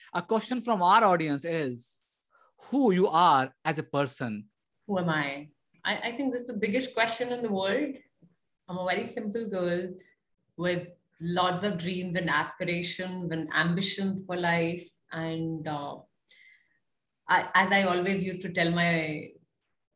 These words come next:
Speaker 2: friend that I'm not the only one, but I'm the pampered one. And my friends know me as a crazy person who will sometimes walk not just one, but several extra miles. And they know that I'm there for them.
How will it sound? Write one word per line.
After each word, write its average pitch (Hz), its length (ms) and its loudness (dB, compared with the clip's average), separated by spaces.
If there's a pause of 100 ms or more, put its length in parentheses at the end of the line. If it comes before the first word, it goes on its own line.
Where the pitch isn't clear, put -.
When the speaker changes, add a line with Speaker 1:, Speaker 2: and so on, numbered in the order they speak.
(120)
Speaker 2:
friend 208 500 4
that 170 300 0 (120)
I'm 175 240 2
not 233 260 0
the 202 180 -6
only 202 400 4
one, 254 300 4
but 202 100 2
I'm 175 160 0
the 175 100 -4
pampered 147 460 -2
one. - 200 -14 (220)
And 180 720 2
my 185 180 2
friends 226 380 2
know 202 200 2
me 208 160 4
as 180 160 4
a 190 80 0
crazy 196 580 4
person 185 840 -2
who 180 160 -2
will 190 140 0
sometimes 175 1300 0
walk 165 440 0 (640)
not 185 380 2
just 202 300 0
one, 175 380 4
but 180 280 -2
several 185 320 2
extra 175 380 0
miles. 170 580 2
And 165 200 2
they 190 120 2
know 202 260 4
that 185 300 2
I'm 165 240 2
there 165 260 2
for 165 140 -10
them. 156 540 -4